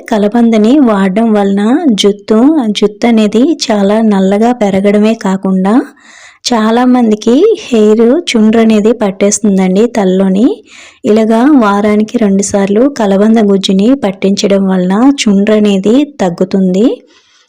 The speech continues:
చాలా వరకు మనకి హెయిర్ ఫాల్ కూడా తగ్గుతుందండి. హెయిర్ అనేది సిల్కీగా ఉండడానికి కలబంద గుజ్జు అనేది మనకి చాలా బాగా ఉపయోగపడుతుంది. కలబంద గుజ్జు ఇందులో మిక్స్ చేసిన తర్వాత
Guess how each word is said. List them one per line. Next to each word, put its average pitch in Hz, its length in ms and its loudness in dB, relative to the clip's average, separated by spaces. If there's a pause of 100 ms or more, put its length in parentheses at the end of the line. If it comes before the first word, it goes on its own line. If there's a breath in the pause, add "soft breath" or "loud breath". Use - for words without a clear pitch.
(180)
చాలా 214 400 0
వరకు 233 380 0 (140)
మనకి 220 380 -2 (300)
హెయిర్ 208 360 0
ఫాల్ 208 240 0
కూడా 208 320 0
తగ్గుతుందండి. 190 840 -2 (180)
హెయిర్ 202 340 0
అనేది 202 420 0
సిల్కీగా 214 640 0
ఉండడానికి 190 640 0
కలబంద 208 480 0
గుజ్జు 196 300 -2
అనేది 190 320 0
మనకి 220 300 0
చాలా 185 400 -2
బాగా 196 320 2
ఉపయోగపడుతుంది. 180 840 -2 (1400 loud breath)
కలబంద 240 500 2
గుజ్జు 226 360 0 (280)
ఇందులో 214 380 2 (260)
మిక్స్ 208 320 -2
చేసిన 214 400 -2
తర్వాత 202 440 -2